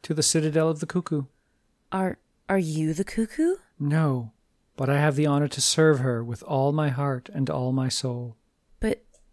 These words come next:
Speaker 2: this isn't a citadel. I know this place. This was our old house in Florida. This is where I grew up.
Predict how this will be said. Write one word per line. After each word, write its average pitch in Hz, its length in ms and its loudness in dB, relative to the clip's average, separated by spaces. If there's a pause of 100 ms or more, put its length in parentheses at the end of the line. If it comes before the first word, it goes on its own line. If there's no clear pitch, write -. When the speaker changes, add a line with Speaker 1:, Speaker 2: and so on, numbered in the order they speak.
Speaker 2:
this 233 320 2
isn't 262 300 4
a 208 40 -2
citadel. 156 680 -2 (720)
I 220 140 6
know 247 280 8
this 214 240 0
place. - 540 -2 (840)
This 269 240 4
was 339 240 6
our 254 440 10
old 220 300 8
house 240 380 0
in 208 100 6
Florida. 202 720 2 (640)
This 269 240 8
is 381 140 8
where 269 240 10
I 202 120 8
grew 185 360 6
up. 285 340 2